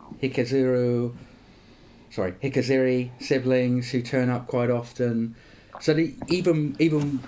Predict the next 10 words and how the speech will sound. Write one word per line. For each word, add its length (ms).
within 340
those 400
that 160
aren't 200
the 60
sort 180
of 80
the 100
big 320
well-known, 840